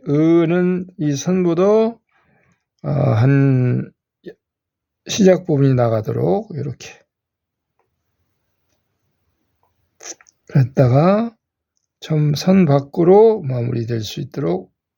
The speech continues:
나가시고, 점 내려 긋는 햄은 요, 요것보다 약간 요것은 앞쪽에다가 위치하는 게 좋습니다. 줄과 딱 맞추는 것보다 한 일 밀리 정도 앞으로 나가게.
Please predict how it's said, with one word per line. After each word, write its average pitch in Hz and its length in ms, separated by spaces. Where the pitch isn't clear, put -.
나가시고, 127 680
점 135 380
내려 135 320
긋는 131 280
햄은 135 360
요, 139 400
요것보다 175 360
약간 - 1040
요것은 165 460
앞쪽에다가 151 680
위치하는 123 500
게 110 60
좋습니다. 131 720
줄과 143 500
딱 185 500
맞추는 139 420
것보다 139 260
한 165 140
일 143 260
밀리 139 420
정도 135 360
앞으로 139 380
나가게. 107 440